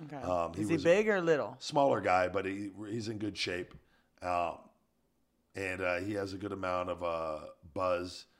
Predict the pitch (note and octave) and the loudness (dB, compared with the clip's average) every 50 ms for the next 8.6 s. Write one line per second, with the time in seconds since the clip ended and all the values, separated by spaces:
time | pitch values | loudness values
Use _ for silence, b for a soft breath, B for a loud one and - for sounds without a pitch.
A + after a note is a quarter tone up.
0 | _ _ _ - - G2+ G2 F2+ F2 - - - F#2+ F2+ F2+ F2+ F2+ F#2 G2 - | _ _ _ -10 -8 -4 -4 -4 -4 -4 -6 -6 -6 -4 -4 -2 -2 -2 -2 -4
1 | - _ _ - - A2 - - C3 A#2 D3+ D#3 D3 C#3 B B B - A2 A2 | -10 _ _ -12 -10 -8 -8 -8 -6 -4 -4 -4 -4 -6 B B B -10 -4 0
2 | A#2+ A#2 A2 G2 F#2+ F#2 F#2 - - A#2 A2+ G#2+ G#2+ G2+ G2 F#2 F2 G2 G2+ G2 | 2 2 2 0 -2 -4 -4 -4 -4 -4 -2 0 0 0 0 0 0 0 0 2
3 | F2+ F#2 F#2 F2+ - G#2 F#2+ F2+ F2+ E2+ E2 - - G2 F#2+ G2+ G#2+ - - - | 4 2 2 2 2 0 -2 -2 -2 -4 -8 -8 -4 -4 -2 -2 -2 -4 -6 -2
4 | G#2 G2 F#2 F2+ F2+ F2+ F2+ F2+ F2 E2+ F2 - - F#2 F#2 F2+ F2 F2+ F2 E2+ | 0 0 0 0 0 -4 -4 -4 -4 -6 -8 -10 -8 -6 -6 -4 -4 -6 -6 -6
5 | E2+ E2+ E2 D#2+ - F#2+ E2+ E2+ E2 E2 E2+ F2 F#2 F2+ - b b b b b | -4 -6 -6 -6 -6 -6 -6 -6 -4 -4 -4 -4 -6 -6 -10 b b b b b
6 | b b b - G#2 G2 F#2+ - - - G#2 G#2 - - G#2 F#2 F#2 F2+ F2+ F2 | b b b 0 0 2 2 0 -2 -8 -10 -8 -2 0 0 0 0 0 0 0
7 | F#2 F#2 F2+ - - G2+ F#2+ - G#2+ G#2+ G2+ G2 G2 G2 G2 G2 F#2+ F#2+ F#2 D#2+ | 2 0 0 -2 -8 -10 -10 -10 -8 -8 -6 -6 -6 -6 -6 -4 -4 -4 -6 -6
8 | E2 D#2+ F2 E2+ D#2+ E2 F2 F#2+ G2 G2+ G#2 | -8 -8 -8 -8 -6 -6 -4 -2 -2 -4 -4